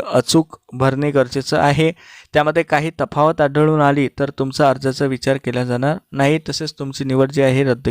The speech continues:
केली जाऊ शकते. आता यामध्ये जे आहे जे उमेदवार वरील प्रक्रिया जी आहे पूर्ण करणार नाही अशा उमेदवाराचा जो आहे यामध्ये विचार केला जाणार नाही. त्यामुळे येथे त्यांनी एक ऑफलाईन जो नमुना दिलेला आहे हा एक तेरा,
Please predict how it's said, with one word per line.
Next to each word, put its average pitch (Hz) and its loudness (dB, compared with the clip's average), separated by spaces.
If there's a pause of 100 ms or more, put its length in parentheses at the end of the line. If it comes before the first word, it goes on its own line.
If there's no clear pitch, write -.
केली 147 -4 (180)
जाऊ 117 2
शकते. - -8 (520)
आता 147 2
यामध्ये 160 2
जे 156 4
आहे 156 2
जे 151 0
उमेदवार 156 2
वरील 147 -2
प्रक्रिया 147 0
जी 151 -2
आहे 143 0
पूर्ण 147 -4
करणार 143 0
नाही 143 0
अशा 131 0
उमेदवाराचा 147 0 (180)
जो 139 2
आहे 139 2
यामध्ये 135 0
विचार 131 0
केला 131 -2
जाणार 135 0
नाही. 131 2 (800)
त्यामुळे 156 4 (180)
येथे 165 -2
त्यांनी 160 -2
एक 165 -4
ऑफलाईन 156 0 (320)
जो 156 2
नमुना 156 2
दिलेला 147 0
आहे 135 0
हा 143 2
एक 143 -2 (680)
तेरा, 151 4